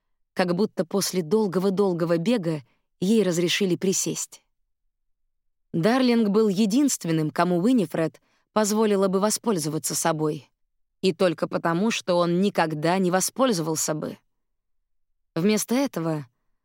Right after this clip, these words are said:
он пользовался правом видеть её слабой. Он наклонился, и Уинифред бросилась ему на шею и ткнулась носом в тёплую кожу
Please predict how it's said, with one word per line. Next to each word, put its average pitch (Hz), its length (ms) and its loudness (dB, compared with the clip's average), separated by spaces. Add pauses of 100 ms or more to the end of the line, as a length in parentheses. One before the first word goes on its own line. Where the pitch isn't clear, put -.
(180)
он 240 180 2
пользовался 185 640 0
правом 196 500 0 (320)
видеть 185 440 0
её 185 220 0
слабой. 170 680 -6 (1040)
Он 190 180 2
наклонился, 180 800 0 (360)
и 196 100 2
Уинифред 208 600 0
бросилась 190 600 0
ему 202 200 0
на 190 120 0
шею 202 460 0 (180)
и 202 100 0
ткнулась 214 520 0
носом 196 420 0
в - 80 -10
тёплую 190 500 0
кожу 185 460 0